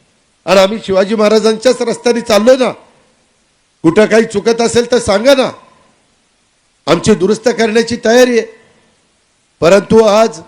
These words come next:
विरोधकांकडे कुठलाही, तुम्ही मला सांगा, मुद्दा नाहीये, तुम्ही मला सांगा, नरेंद्र मोदी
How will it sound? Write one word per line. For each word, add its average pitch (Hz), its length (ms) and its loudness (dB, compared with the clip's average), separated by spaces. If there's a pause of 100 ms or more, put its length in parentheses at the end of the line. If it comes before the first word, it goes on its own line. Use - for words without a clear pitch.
(340)
विरोधकांकडे 202 760 0
कुठलाही, 208 480 -4
तुम्ही 170 440 -12
मला 175 220 -2
सांगा, 120 380 -8 (160)
मुद्दा 180 280 -4
नाहीये, 131 280 -8 (500)
तुम्ही 185 160 0
मला 175 220 0
सांगा, 139 360 -6 (1120)
नरेंद्र 180 640 -2
मोदी 156 640 -6